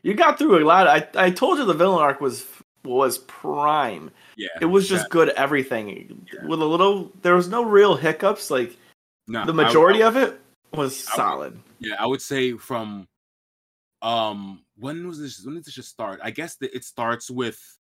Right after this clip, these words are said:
Speaker 2: oh boy, they go into meet, they go to meet the fucking doctor. Everything
Speaker 1: Yeah.
Speaker 2: from the beginning of that, and they go fight, they go meet, um, Giganta, whatever his fucking name is,
Speaker 1: Mm-hmm.
Speaker 2: and then Shigaraki's fighting that guy in the forest.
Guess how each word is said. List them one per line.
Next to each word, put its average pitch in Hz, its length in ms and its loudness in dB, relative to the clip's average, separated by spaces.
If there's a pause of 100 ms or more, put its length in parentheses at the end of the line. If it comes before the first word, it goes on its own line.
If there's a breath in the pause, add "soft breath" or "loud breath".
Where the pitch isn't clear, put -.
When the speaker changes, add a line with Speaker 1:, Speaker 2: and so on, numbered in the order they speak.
(540)
Speaker 2:
oh 127 200 0
boy, 120 560 -2
they 123 140 -4
go 131 160 -4
into 131 180 -8
meet, 113 360 -8
they 120 60 -4
go 127 120 -2
to 117 60 -6
meet 113 380 -6
the 98 80 -14
fucking 101 340 -14
doctor. 127 640 -8 (640)
Everything 165 260 2 (160)
Speaker 1:
Yeah. 170 40 -6
Speaker 2:
from - 160 -20 (200)
the 127 60 -10
beginning 131 220 -2
of 113 140 -6
that, 117 380 -2
and 110 120 -10
they 107 60 -6
go 110 180 -8
fight, 107 300 -10
they 107 80 -8
go 117 160 -6
meet, 113 420 -6
um, 98 540 -10 (380)
Giganta, 117 500 -6
whatever 120 220 -2
his 117 100 -4
fucking 120 240 -10
name 117 200 -6
is, 117 340 -8 (480)
Speaker 1:
Mm-hmm. 110 140 -12
Speaker 2:
and 113 80 -6
then 110 100 -8
Shigaraki's 123 460 -10
fighting 107 260 -6
that 104 140 -8
guy 117 120 0
in 110 100 -4
the 101 40 -14
forest. 110 240 -8